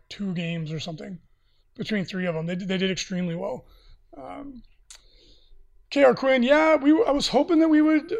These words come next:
be able to get Salamanders and Imperial Fists in there, uh, to really see where things are at, 'cause SoCal is one of the, uh, biggest events out there, but it just, the timing just didn't work out. So we'll start seeing how they're performing,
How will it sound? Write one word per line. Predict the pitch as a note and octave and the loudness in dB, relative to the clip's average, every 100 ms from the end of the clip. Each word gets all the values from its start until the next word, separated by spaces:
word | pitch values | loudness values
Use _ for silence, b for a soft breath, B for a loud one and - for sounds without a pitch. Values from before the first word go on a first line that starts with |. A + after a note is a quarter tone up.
| - | -6
be | A3+ | 2
able | B3+ C4+ | 2 2
to | |
get | B3+ | -2
Salamanders | A#3+ A#3+ A#3+ B3 B3 A3 | 0 2 2 2 -2 -4
and | A#3 | -4
Imperial | F3+ B3 | -2 -2
Fists | - A3 G#3+ - | 0 -2 -2 -2
in | A#3+ | -2
there, | B3 B3 A#3+ B3+ - | -2 -2 -4 -6 -4
uh, | F#3+ F#3 F3+ F#3 D#4+ | -2 0 0 -2 -6
to | - G3 | -4 -4
really | F3+ G3 G#3 G#3 G3+ G3+ | -2 0 0 0 0 -2
see | - - G3 G3 G3 | -2 -2 -2 -2 -2
where | G3 F#3 | -4 -4
things | G#3+ F#3+ F#3 | -6 -6 -6
are | |
at, | F#3 G3 - | -2 -2 -2
'cause | - F3+ | -6 -6
SoCal | G3+ F3+ G3 F#3 | -4 -2 0 0
is | E3+ | 0
one | F3+ | -4
of | F3 | -2
the, | F3 E3+ B B B B B - | -4 -6 B B B B B -4
uh, | G3 F#3 | 0 2
biggest | F#3 F#3+ - | 0 -2 -2
events | F3 G3+ F3+ - | -2 -2 -2 -4
out | G#3+ F#3 F#3+ | 0 0 4
there, | A#3+ A#3 | 4 6
but | G3+ G3+ | 4 2
it | G#3+ | -2
just, | E3+ G3+ - | -2 -4 -4
the | G#3 | -4
timing | G#3 F3+ F#3+ | -2 -2 -2
just | E3+ - | -2 -4
didn't | G3 | -4
work | F#3 F#3 | -4 -4
out. | G3+ G3+ F#3+ G#3 | -2 -2 -2 -4
So | G3+ F#3 F3+ | -2 -2 -2
we'll | G#3+ G3 | -4 -4
start | - A3+ G#3+ | 4 4 4
seeing | - G#3+ G#3 | -2 -2 0
how | G3 | 0
they're | F#3+ G3 | 0 -4
performing, | F#3 G3 F#3+ F#3 F#3 | -6 -8 -6 -4 -6